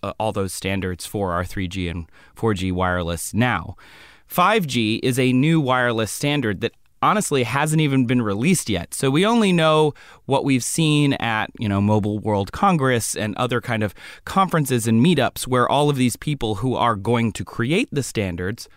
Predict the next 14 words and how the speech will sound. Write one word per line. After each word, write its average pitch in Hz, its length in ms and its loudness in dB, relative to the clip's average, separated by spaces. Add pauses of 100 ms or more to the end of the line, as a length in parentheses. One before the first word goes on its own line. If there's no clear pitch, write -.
(100)
are 113 100 -2
talking 135 340 0
about 110 240 2
what 98 300 0
they 110 160 0
are 95 120 -2
doing. 92 440 -4 (600)
So 170 200 0
what 160 180 0
we 185 140 2
know 220 400 4
about 139 320 0
five 117 380 -2
G 98 340 -2